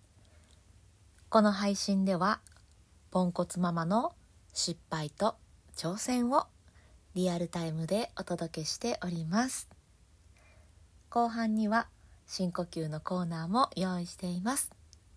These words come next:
実は呼吸に詳しい私と一緒にリラックスとデトックスしていきませんか？さ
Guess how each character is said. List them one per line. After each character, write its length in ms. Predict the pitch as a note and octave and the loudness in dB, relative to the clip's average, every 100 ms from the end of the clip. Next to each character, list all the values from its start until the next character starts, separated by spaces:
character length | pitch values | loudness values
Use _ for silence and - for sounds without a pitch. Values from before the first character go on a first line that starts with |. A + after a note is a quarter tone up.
| - - - - - - | -20 -20 -20 -20 -20 -8
実 260 | E3+ - | -6 0
は 140 | F#4 - - - - - | 0 0 -6 -20 -18 -6
呼 100 | F3 | -6
吸 300 | - E3 D#3 | -2 -4 -4
に 100 | D#3+ | -4
詳 240 | E3 D#3+ E3 | -2 -2 -2
し 260 | - C4 | -2 -2
い 60 | D4+ - | -4 -6
私 320 | - E3 - | -8 -8 -6
と 140 | E3+ | -4
一 100 | E3 | -4
緒 200 | - F3+ | -4 -2
に 200 | G3+ C#4+ - - - - - - | -2 -2 -6 -20 -20 -20 -20 -10
リ 80 | E3 | -6
ラ 100 | D#3+ | -6
ッ 100 | D#3 - | -8 -16
ク 120 | - C3 | -14 -10
ス 140 | - | -4
と 220 | - - - - - | 0 0 -2 -20 -8
デ 120 | - | -6
ト 140 | E3+ E3 | -4 -6
ッ 40 | D#3+ - | -10 -10
ク 120 | D#3 | -8
ス 260 | - - - - - | -4 -4 -4 -16 -12
し 80 | - | -6
て 100 | E3+ | -4
い 140 | D#3 | -4
き 120 | - | -6
ま 140 | D#3 D#3 | -8 -6
せ 180 | D#3 | -8
ん 120 | D3 C#3+ - | -8 -12 -12
か？ 360 | - B3 D4+ E4 - - - - - - - - - - - - - - - - | -4 -2 0 -2 -6 -20 -20 -20 -20 -20 -20 -20 -20 -20 -20 -20 -20 -20 -20 -14
さ 160 | - | -6